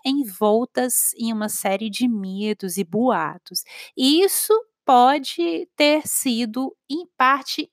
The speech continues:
intencional da autora. A autora deu aos relatos de sua vida um tom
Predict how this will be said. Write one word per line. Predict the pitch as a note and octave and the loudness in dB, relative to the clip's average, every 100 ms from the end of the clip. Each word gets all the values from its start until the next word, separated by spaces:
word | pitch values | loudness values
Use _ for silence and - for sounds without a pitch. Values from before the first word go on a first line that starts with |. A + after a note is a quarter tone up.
| - | -10
intencional | C4 D4 D#4 - C#4 C4 C4+ - C#4+ B3 G#3 G3+ G3+ G#3+ _ _ _ | -6 -6 -8 -8 -6 -4 -6 -6 -4 -4 -4 -4 -6 -8 _ _ _
da | G#3 | -2
autora. | A3 - E3 E3+ - - - | -2 -4 -6 -4 -6 -10 -6
A | G#3+ | 2
autora | A3+ A#3+ - C#4 D#4+ | 2 2 2 4 4
deu | D#4 B3+ C4+ D#4+ D#4+ C#4 A#3+ - _ | 2 0 0 2 0 0 -2 -6 _
aos | A3+ A3+ A3 - | 4 4 2 0
relatos | A3+ G3 F#3+ G#3 A3+ A3+ G3+ | -2 0 0 0 -2 -6 -8
de | G#3 | -8
sua | - G#3 | -6 -6
vida | G3 A3+ C4 | -6 -4 -4
um | C4+ C#4 - | -4 -4 0
tom | A#3 A#3 A#3+ | 4 4 2